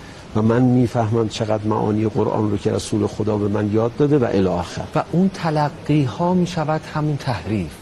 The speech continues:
Speaker 1: احسن. وقتی که تحریف شد، تلقی غلط می‌شه دیگه.
Speaker 2: بعد فهمیدی.
Speaker 1: بعد اینها یه آثاری هم-، همین الان تو جامعه ما داره. بعضی چیزا رو آدم نگاه می‌کنه: «آخه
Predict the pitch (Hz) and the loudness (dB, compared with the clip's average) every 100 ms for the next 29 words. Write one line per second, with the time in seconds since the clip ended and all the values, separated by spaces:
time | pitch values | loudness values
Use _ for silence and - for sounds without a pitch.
0 | - - 123 90 - 87 - - - - | -18 -6 -4 -4 -6 -8 -8 -12 -16 -18
1 | - - - - - - - 131 - 185 | -18 -16 -16 -14 -14 -14 -4 -4 0 -2
2 | - 156 131 143 - 185 180 165 139 156 | 0 0 4 2 2 -2 2 2 2 2
3 | 185 151 180 196 220 190 165 127 98 95 | 0 2 2 2 0 2 0 0 0 -2
4 | 107 - - - - - - - - - | -4 -12 -18 -18 -18 -18 -18 -18 -18 -18
5 | - - - 190 208 - 156 127 131 110 | -16 -10 0 0 0 -2 -2 -2 -2 -2
6 | 90 90 78 - - - - - 120 156 | 0 -2 -2 -8 -14 -16 -18 -12 -4 -2
7 | 202 - 165 127 196 190 - 135 123 120 | -2 2 2 4 2 2 2 2 0 0
8 | - 190 208 170 - 214 233 - 165 220 | 2 4 4 2 4 4 6 4 4 6
9 | 208 156 156 - 220 - 214 208 190 180 | 6 4 2 4 2 2 2 4 6 6
10 | 160 143 131 110 104 92 82 78 - - | 6 4 2 2 2 2 0 -4 -12 -18
11 | - - - - - - - - 165 208 | -18 -20 -20 -20 -20 -18 -8 -2 0 2
12 | 214 - 175 170 202 185 202 196 165 180 | 0 0 2 4 4 4 6 6 6 4
13 | 190 185 196 190 190 139 | 4 2 2 2 2 2